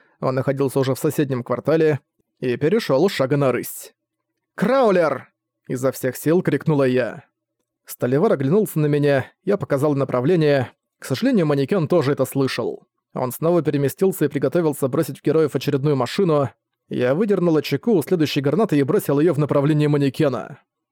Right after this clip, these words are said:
Назовите это химией, ритмом или просто тонкостями боевого опыта, но в команде рождается чувство локтя, Ты интуитивно понимаешь, кому нужно доверить свою спину и кто, в свою очередь, полагается на тебя.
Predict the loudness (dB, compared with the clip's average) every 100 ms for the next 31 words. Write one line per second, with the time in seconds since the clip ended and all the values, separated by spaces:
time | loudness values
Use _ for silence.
0 | _ -6 -2 0 0 0 -2 -2 0 2
1 | 2 0 -4 -6 -2 0 0 0 -2 _
2 | -2 -2 0 -2 0 -2 0 -2 0 0
3 | 2 2 2 0 0 -2 0 0 0 _
4 | _ _ _ -4 -2 0 2 2 2 0
5 | 2 0 0 -8 -6 -2 0 -2 0 2
6 | 2 0 _ _ 0 2 2 0 2 0
7 | 2 0 0 2 0 0 0 2 2 0
8 | 0 0 0 -2 -2 -4 0 0 4 2
9 | 0 -2 -4 0 2 2 0 -2 -2 2
10 | 2 2 0 0 0 0 -2